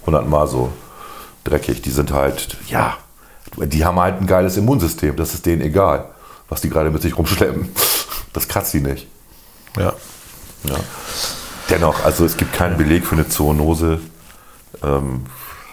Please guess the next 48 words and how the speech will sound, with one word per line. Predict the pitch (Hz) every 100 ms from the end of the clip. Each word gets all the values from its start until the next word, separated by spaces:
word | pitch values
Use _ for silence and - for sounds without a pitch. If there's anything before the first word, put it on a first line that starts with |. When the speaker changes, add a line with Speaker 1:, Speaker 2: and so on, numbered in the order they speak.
| - - -
Speaker 1:
keine | - 67 67
Ahnung, | 73 69
wie |
das | 71 -
Zeug | - -
Speaker 2:
Es | 110 76
ist | 113
halt, | -
Speaker 1:
entstanden | -
ist, | -
Speaker 2:
es | -
ist |
Speaker 1:
aber | 65 65
Speaker 2:
Vermutung. | 101 101 101 85 78
Das | 80 -
kann | 92 92 87 80
sich | 80
Speaker 1:
Ja. | -
Speaker 2:
im |
Labor | 87 87 139 123
entwickelt | 120 117 - 107
haben. | 110 95 98 101 107 - - - - -
Ist | -
auch | 98 101
nicht | 107
Speaker 1:
Das | -
ist | -
ja | 90
meine | 82 85
Speaker 2:
ausgeschlossen. | 80 85
Speaker 1:
Lieblingstheorie, | 80 78 - 82 80 78 90 82
weil | 78
das | 78 -
einfach | 73 73
passen | - 82 76
würde | 73 73
zu | -
dem, | 65 73 69
wie |
das | 73 -
Genom | 73 76 76
aussieht | - 65 71 69
von | - 65
dem, | 67 67 65 -
von | 69
dem | 64
Zeug. | 64 67 65 64 -
Aber | 62 62